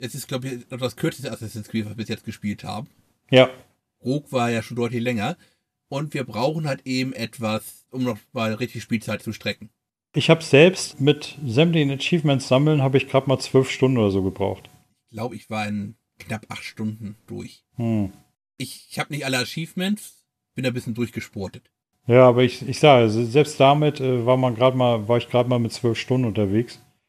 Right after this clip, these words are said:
Speaker 2: Also von daher ist es wirklich sehr kurz.
Speaker 1: So, und du hast es vorhin schon angesprochen. Und zwar habe ich mich gewundert, also wir können ja auch durchaus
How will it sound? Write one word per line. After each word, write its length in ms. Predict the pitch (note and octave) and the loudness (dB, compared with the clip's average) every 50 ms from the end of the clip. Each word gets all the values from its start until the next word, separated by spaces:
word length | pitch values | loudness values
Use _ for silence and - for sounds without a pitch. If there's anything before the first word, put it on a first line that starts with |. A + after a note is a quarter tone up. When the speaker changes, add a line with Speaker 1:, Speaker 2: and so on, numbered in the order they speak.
| _ _ | _ _
Speaker 2:
Also 180 | - A2+ G#2+ G#2 | -2 -2 0 0
von 140 | G#2+ A2 G#2+ | 0 4 6
daher 180 | A2+ A2+ A2 | 8 8 8
ist 120 | G#2+ G#2 A#2 | 6 4 2
es 140 | G#2+ - - | -2 0 2
wirklich 240 | A2+ F#2 G2 F2+ | 2 2 0 2
sehr 180 | F2+ G2+ F#2+ F#2 | 2 2 2 2
kurz. 480 | - - - G2+ F#2+ F#2 - - - - _ _ _ _ _ _ _ C3 | 2 0 0 2 2 0 -2 -8 -16 -18 _ _ _ _ _ _ _ _
Speaker 1:
So, 140 | B2+ C3+ | -12 -10
und 160 | C3 B2+ A#2+ B2 | -8 -6 -6 -6
du 80 | C3 | -6
hast 100 | D3 D#3 | -6 -6
es 120 | F3+ D#3+ - | -8 -6 -6
vorhin 180 | E3 F3 F3 | -4 -6 -6
schon 140 | - - D#3 | -6 -10 -8
angesprochen. 840 | E3 F#3+ G3+ E3 C#3+ - - - A#2+ A2 G#2 C3 E3 A3+ C4+ - _ _ _ _ _ _ _ _ | -6 -4 -4 -4 -6 -8 -10 -10 -8 -6 -4 -4 -4 -4 -4 -6 _ _ _ _ _ _ _ _
Und 200 | - C3 C3+ C3 | -6 -6 -6 -6
zwar 480 | - - - C3+ C3 C3 E3 G3+ A3+ G3 | -8 -10 -8 -4 -4 -2 -2 -2 -2 -2
habe 160 | F#3 F#3+ F#3 | -2 -4 -4
ich 40 | D#3+ | -6
mich 120 | D#3+ D3+ - | -8 -12 -12
gewundert, 640 | - D3+ C3+ C3+ D#3+ G3 G#3+ A3 A#3 A#3+ A3 - - | -12 -10 -8 -4 -2 0 0 0 0 -2 -6 -6 -6
also 340 | D#3 D3+ D3 D#3 D#3+ D3+ C#3 | -6 -6 -4 -6 -8 -6 -6
wir 100 | D3+ D3+ | -8 -8
können 300 | - - - E3+ A3 B3 | -6 -4 -2 0 2 2
ja 140 | A#3+ G#3+ F3 | 0 0 -2
auch 220 | F3 E3 - - _ | -4 -6 -8 -10 _
durchaus 760 | - D#3 E3+ F#3+ F#3+ - D#3 D#3+ E3 E3 D3+ - - - | -6 -2 -2 -2 -2 -4 -4 -4 -4 -4 -6 -10 -16 -20